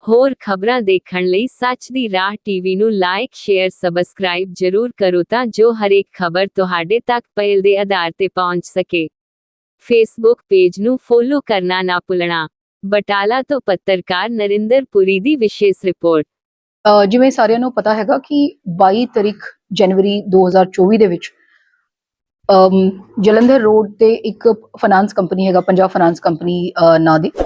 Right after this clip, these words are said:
Speaker 2: ਉਹਦੇ ਵਿੱਚ ਰਾਤੀ ਇੱਕ ਵੱਜ ਕੇ ਅਠਵੰਜਾ ਮਿੰਟ ਇੱਕ ਨੌਜਵਾਨ ਆਉਂਦਾ ਨੇ ਔਰ ਇੰਨੇ ਕਲੋਜ਼ ਸ਼ਟਰ ਦੇ ਉੱਤੇ ਪੰਜ ਗੋਲੀਆਂ ਚਲਾ ਕੇ ਚਲੇ ਜਾਂਦੇ ਨੇ।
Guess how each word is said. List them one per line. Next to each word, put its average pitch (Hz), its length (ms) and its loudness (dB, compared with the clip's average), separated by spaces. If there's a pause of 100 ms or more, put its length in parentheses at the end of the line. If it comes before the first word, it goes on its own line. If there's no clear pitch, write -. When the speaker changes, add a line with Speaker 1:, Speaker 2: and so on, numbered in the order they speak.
(580)
Speaker 2:
ਉਹਦੇ 247 140 2
ਵਿੱਚ 277 220 0
ਰਾਤੀ 262 640 0
ਇੱਕ 254 220 -4
ਵੱਜ 220 160 2
ਕੇ 247 180 2
ਅਠਵੰਜਾ 202 480 2
ਮਿੰਟ 180 300 -8 (1300)
ਇੱਕ 226 180 0
ਨੌਜਵਾਨ 214 440 4
ਆਉਂਦਾ 208 240 2
ਨੇ 208 260 -2
ਔਰ 196 360 4
ਇੰਨੇ 196 280 -2
ਕਲੋਜ਼ 214 480 0
ਸ਼ਟਰ 202 320 0
ਦੇ 208 140 2
ਉੱਤੇ 196 340 0
ਪੰਜ 185 320 0
ਗੋਲੀਆਂ 185 300 4
ਚਲਾ 170 220 0
ਕੇ 185 180 0
ਚਲੇ 170 260 0
ਜਾਂਦੇ 160 240 4
ਨੇ। 247 100 -2